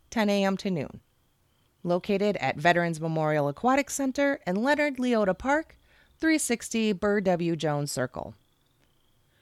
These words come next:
Enjoy Open Swim at Veterans Memorial Aquatic Center.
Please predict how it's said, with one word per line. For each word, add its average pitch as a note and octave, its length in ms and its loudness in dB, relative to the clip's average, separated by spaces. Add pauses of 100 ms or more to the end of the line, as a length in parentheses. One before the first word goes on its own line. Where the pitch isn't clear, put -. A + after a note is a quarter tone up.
(280)
Enjoy B3 440 4 (120)
Open E4+ 320 0
Swim G3+ 460 2
at D#3+ 160 2
Veterans B3 440 2
Memorial A3 520 2
Aquatic E3 400 2
Center. - 460 -6